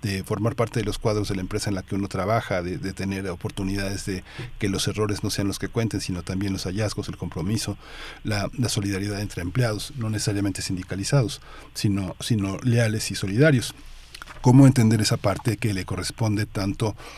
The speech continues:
a la, a la iniciativa privada, a la parte empresarial, en la que sabemos que muchas, muchas de las tareas profesionales se completan y se mejoran en la, en la vida práctica, no solamente a través de la educación universitaria ni de la educación media superior, sino que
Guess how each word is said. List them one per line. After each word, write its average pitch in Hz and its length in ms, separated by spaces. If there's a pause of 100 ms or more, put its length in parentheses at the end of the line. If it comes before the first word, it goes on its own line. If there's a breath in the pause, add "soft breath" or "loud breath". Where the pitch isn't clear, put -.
(340 loud breath)
a 120 100
la, 92 240
a 123 160
la 104 100
iniciativa 101 500
privada, 95 400
a 95 40
la 92 100
parte 98 280
empresarial, 101 580 (360 loud breath)
en 117 160
la 87 100
que 101 120
sabemos 113 460
que 107 200 (120)
muchas, 165 540
muchas 131 320
de 139 80
las - 120
tareas 104 280
profesionales 101 720 (380 loud breath)
se - 220
completan 123 800
y 147 80
se 107 160
mejoran 117 500 (260)
en 107 160
la, 95 140
en 127 140
la 95 80
vida 110 240
práctica, 147 540
no 113 140
solamente 107 600
a 104 80
través 101 280
de 104 60
la 95 80
educación 95 380
universitaria 101 760 (380 loud breath)
ni 98 100
de 92 140
la 90 60
educación 90 420
media 95 160
superior, 117 380
sino 90 240
que 95 180